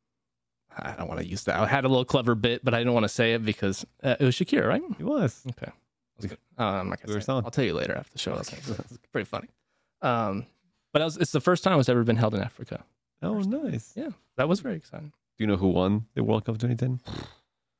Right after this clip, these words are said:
Speaker 1: Spain?
Speaker 2: The producers
Speaker 1: Yeah, main one. Spain?
Speaker 2: confirm?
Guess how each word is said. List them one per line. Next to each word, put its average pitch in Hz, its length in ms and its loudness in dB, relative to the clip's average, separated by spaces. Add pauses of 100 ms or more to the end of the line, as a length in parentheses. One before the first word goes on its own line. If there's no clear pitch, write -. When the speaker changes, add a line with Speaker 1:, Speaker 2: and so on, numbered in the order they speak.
(420)
Speaker 1:
Spain? 202 240 0 (1500)
Speaker 2:
The 92 200 2 (100)
producers 101 720 2 (160)
Speaker 1:
Yeah, 123 180 0
main 113 380 2
one. 95 160 -4
Spain? 190 320 0
Speaker 2:
confirm? 127 300 0